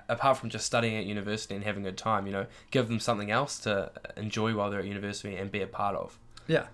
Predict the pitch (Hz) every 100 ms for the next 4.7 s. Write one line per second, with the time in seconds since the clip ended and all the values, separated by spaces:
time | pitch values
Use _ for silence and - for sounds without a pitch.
0 | - 127 117 120 120 - - - 117 113
1 | 127 - - 117 - - - 135 123 120
2 | 120 117 117 123 120 120 117 - - -
3 | - 117 107 110 117 127 117 131 123 135
4 | 123 - 120 - 123 120